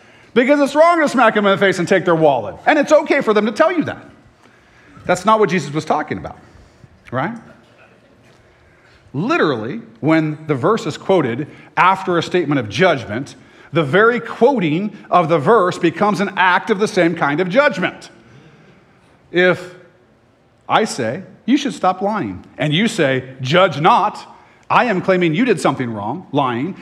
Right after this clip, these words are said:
and you are claiming I did something wrong, judging. We're doing the same thing. You can't use it without breaking it.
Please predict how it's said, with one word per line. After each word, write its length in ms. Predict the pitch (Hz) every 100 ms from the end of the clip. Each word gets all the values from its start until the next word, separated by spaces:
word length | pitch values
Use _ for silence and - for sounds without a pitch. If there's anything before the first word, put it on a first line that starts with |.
| -
and 140 | 170
you 160 | 180 302
are 80 | 262
claiming 300 | 226 220 214
I 140 | 254
did 160 | 262 175
something 260 | 170 139
wrong, 300 | 127 117 101 - -
judging. 400 | 262 202 165 - - - _ _ _ _ -
We're 120 | 180
doing 180 | 262 233
the 80 |
same 240 | 220 240 202
thing. 240 | 277 214 - - - _ _ _ _ _ _ _ _ _ -
You 120 | 175
can't 300 | - 254 160
use 340 | 160 320 226
it 240 | 208 - 170
without 340 | 180 185 165
breaking 360 | 208 190 165
it. 100 | 113